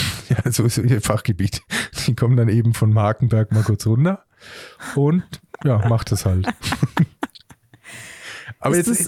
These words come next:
Speaker 1: wie,
Speaker 2: ähm,
Speaker 1: wie kommt man auf sowas? Also
Speaker 2: ist
Speaker 1: jetzt
Speaker 2: das eine regional sehr begrenzte Legende?
Speaker 1: Ähm, hat schon eher, glaub ich, die Wurzel, also in der Aus-, Ausartung im Norddeutschen, ja. Aber
Speaker 2: Okay.
Speaker 1: ich denk schon ganz in Norddeutschland.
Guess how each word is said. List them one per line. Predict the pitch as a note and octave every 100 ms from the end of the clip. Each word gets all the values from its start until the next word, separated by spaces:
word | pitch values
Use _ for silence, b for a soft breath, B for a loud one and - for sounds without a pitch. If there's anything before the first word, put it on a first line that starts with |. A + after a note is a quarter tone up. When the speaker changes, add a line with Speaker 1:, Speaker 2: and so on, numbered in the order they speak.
| -
Speaker 1:
wie, |
Speaker 2:
ähm, | G3+ G3+
Speaker 1:
wie | E3+
kommt | F#3 - G#3 G3
man | G#2+
auf | G#2
sowas? | - G#2 G2+ G2+
Also | - C#3
Speaker 2:
ist | D3+
Speaker 1:
jetzt | E4+
Speaker 2:
das | C4+
eine | A3+
regional | A3+ G#3+ A3+ G3 F#3
sehr | G#3 G3
begrenzte | F3 F3+ - F#3 - D4
Legende? | D4 D4 D#4 D#4+ G4+ - - -
Speaker 1:
Ähm, | A#2+ A#2 A#2 A#2 F2 F2 G#2
hat | A#2+ -
schon | C#3 C3
eher, | - A#2+ C#3
glaub | C3 C3+ A#2+
ich, |
die | - G#2+
Wurzel, | A2 A#2+ - -
also | A2
in | B2 G2
der | A#2 B2+ B2 A2
Aus-, | A#2 A#2 -
Ausartung | - A#2 A#2 - G#2+ G#2+ G#2+ - G#2+ G#2+
im | - A2 G#2 G2 -
Norddeutschen, | G2 G2+ - F2+ F2 - E2
ja. | D#2 E2+ - _ _ _ _ _ _ b b b b b -
Aber | G2 G#2
Speaker 2:
Okay. | G#2
Speaker 1:
ich | G#2 -
denk | G#2+ G2+
schon | G#2
ganz | F#2 G2+ G2 F#2+
in | F2
Norddeutschland. | F2 E2+ E2+ - - E2+ E2+ -